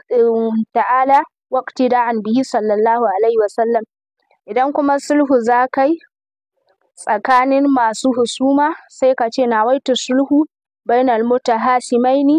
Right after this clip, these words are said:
imtisalan." Idan kuma sadaka za ka yi, sai ka ce, "Nawaitu sadaqata lillahi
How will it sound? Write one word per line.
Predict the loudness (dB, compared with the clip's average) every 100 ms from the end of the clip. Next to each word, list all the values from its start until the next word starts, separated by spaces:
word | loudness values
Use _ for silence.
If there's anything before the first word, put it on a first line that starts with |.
| 0
imtisalan." | 0 0 0 -2 0 2 2 -2 -4 _ _ _
Idan | -2 0 0
kuma | 0 0 0 -2 -6 _ _ _ _ _ _ _ _ _ _ _ _ _ _ _
sadaka | 0 0 0 0 0
za | 0 0
ka | 0
yi, | -2
sai | 0 0
ka | 0 -2
ce, | 0 0
"Nawaitu | 2 0 0 -2
sadaqata | -2 -2 -2 -2 -4 -2
lillahi | -2 -2 0 -2 -2